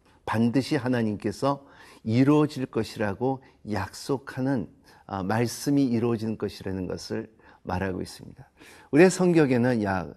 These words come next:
칠백육십 개의 약속들이 있는 것처럼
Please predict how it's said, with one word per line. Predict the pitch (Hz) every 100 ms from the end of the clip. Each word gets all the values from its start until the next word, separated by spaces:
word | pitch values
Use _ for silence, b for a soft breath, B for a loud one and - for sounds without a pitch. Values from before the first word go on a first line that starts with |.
| -
칠백육십 | - 156 139 143 139 - _ _ _ 110 117 - - -
개의 | - 95 92 92 92 110 120 b b -
약속들이 | 104 - 117 - - 98
있는 | 95 87
것처럼 | 85 87 - 131 92